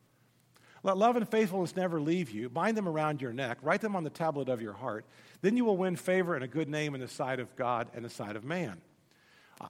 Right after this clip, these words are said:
I just, I learned to love people. Who are the people? You want to prosper?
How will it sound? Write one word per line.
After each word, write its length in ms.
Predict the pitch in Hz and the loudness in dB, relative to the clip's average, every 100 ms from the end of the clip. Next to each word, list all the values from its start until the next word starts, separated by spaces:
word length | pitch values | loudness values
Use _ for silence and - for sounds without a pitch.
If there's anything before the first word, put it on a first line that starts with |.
| - | -8
I 80 | 151 | -4
just, 240 | 147 - | -4 -4
I 80 | 151 | -4
learned 240 | 135 127 123 | -2 -2 -2
to 60 | |
love 280 | 117 113 110 | -2 -2 -4
people. 460 | 202 220 - 87 - _ _ _ _ _ _ _ | -6 -6 -8 -18 -20 _ _ _ _ _ _ _
Who 220 | 185 202 | 2 2
are 40 | |
the 100 | 226 | 2
people? 320 | 226 185 170 156 | -2 -2 -2 2
You 120 | 185 | 2
want 160 | 233 208 | 4 2
to 40 | |
prosper? 720 | - 196 214 208 - 240 | 2 4 4 2 -2 -2